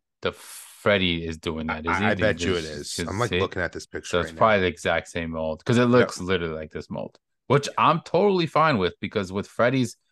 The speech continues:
Speaker 1: if you redo a mold and you make it Freddy, I'm totally cool with it because it's still different, 'cause it's still Freddy.
Speaker 2: Yep.
Speaker 1: Um,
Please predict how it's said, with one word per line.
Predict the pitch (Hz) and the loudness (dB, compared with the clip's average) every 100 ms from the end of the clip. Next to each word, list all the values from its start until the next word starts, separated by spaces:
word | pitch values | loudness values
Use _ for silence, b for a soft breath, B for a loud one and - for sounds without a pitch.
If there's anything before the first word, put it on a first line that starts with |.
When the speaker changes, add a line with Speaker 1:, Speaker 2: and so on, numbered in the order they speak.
| _ _ - | _ _ -8
Speaker 1:
if | 95 | -2
you | 123 131 | 0 2
redo | 135 117 127 | 0 2 2
a | 110 | 2
mold | 104 110 101 | 2 0 -2
and | 95 | -4
you | |
make | 98 95 | -4 -6
it | 90 | -6
Freddy, | 104 92 | -4 -4
I'm | 87 92 | -6 -8
totally | - - 123 120 98 | -14 -8 -4 -2 -2
cool | 113 107 | 0 0
with | |
it | 92 | 0
because | 85 85 | -4 -8
it's | 80 | -8
still | - 92 | -4 0
different, | 92 - 80 | 0 -2 -8
'cause | - 80 | -10 -14
it's | 78 | -8
still | - 90 | -4 -4
Freddy. | - - 82 - - _ - - | -6 -6 -6 -6 -20 _ -20 -4
Speaker 2:
Yep. | 120 - _ _ _ _ _ _ _ - | -2 -2 _ _ _ _ _ _ _ -2
Speaker 1:
Um, | 98 92 85 80 78 | 2 4 2 -2 -8